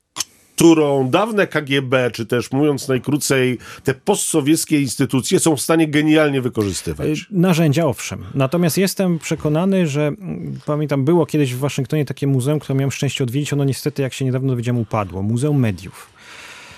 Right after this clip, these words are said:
Speaker 2: E, Muzeum Mediów zaczynało się od ogromnej afery, e,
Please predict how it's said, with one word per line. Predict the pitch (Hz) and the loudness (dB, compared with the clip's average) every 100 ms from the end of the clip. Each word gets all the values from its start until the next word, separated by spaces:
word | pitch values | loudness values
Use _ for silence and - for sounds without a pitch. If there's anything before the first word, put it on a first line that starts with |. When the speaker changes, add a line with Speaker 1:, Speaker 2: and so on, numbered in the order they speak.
| - | -12
Speaker 2:
E, | - 131 | -4 0
Muzeum | 135 127 170 196 | 2 4 4 4
Mediów | 170 180 165 | 4 2 2
zaczynało | 151 - 151 170 175 | 0 0 2 2 2
się | 156 160 | 2 2
od | 147 135 | 0 0
ogromnej | 131 143 175 170 151 | 0 0 0 0 0
afery, | 123 - 147 156 160 | -4 -4 -2 0 0
e, | 160 | -2